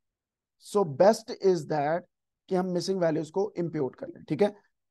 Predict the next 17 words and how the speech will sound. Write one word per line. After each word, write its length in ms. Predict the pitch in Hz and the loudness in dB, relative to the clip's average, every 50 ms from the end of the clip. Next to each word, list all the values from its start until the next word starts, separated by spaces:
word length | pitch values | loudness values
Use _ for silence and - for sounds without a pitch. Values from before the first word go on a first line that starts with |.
| _ _ _ _ _ _ _ _ _ _ _ _ _ _ _ _ - | _ _ _ _ _ _ _ _ _ _ _ _ _ _ _ _ 6
फिर 120 | 180 214 | 8 8
हम 120 | 208 202 190 | 8 8 6
पियर्सन 360 | 196 185 175 151 160 170 160 | 6 6 6 6 4 2 2
आर 140 | 156 147 127 | 2 0 0
की 80 | - | -2
तरफ 260 | - - 139 156 202 - _ _ _ - | -6 -4 -4 -6 -6 -8 _ _ _ -2
दोबारा 260 | 160 151 160 160 165 160 | 4 4 6 6 6 2
से 100 | 170 156 | 0 -2
मूव 220 | 143 139 139 - _ | -4 -4 -6 -10 _
करते 260 | - 139 143 _ - | -14 -14 -14 _ -20
हैं। 60 | - - _ _ _ _ _ _ _ _ _ _ _ _ | -20 -20 _ _ _ _ _ _ _ _ _ _ _ _
मिसिंग 340 | 170 185 220 220 269 269 254 | 4 4 4 6 6 6 8
वैल्यूज 340 | 240 214 202 202 202 202 185 | 8 8 8 8 6 6 4
हमने 220 | 190 185 185 196 | 2 0 -2 -2
कैसे 240 | 185 190 175 - 185 | 0 0 -2 0 -2
निकाली 380 | 185 180 170 175 165 151 165 165 | -4 -2 -2 -2 -2 -2 -2 -4
हैं, 140 | 170 175 | -6 -8